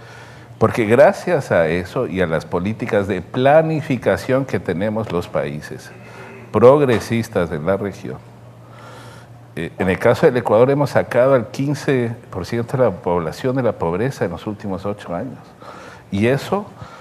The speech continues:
se multiplica en muchos países de la región. Gobernar por el bien común,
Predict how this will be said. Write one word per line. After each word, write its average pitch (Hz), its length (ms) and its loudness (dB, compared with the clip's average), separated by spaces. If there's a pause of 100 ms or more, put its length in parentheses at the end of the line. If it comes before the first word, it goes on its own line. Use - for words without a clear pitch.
(280)
se - 180 -2
multiplica 107 680 0
en 113 80 6
muchos 123 340 0
países 104 440 -2
de 101 80 -2
la 78 160 -2
región. 73 420 -10 (1040)
Gobernar 120 720 4
por 120 140 4
el 104 100 2
bien 107 280 0
común, 80 480 -4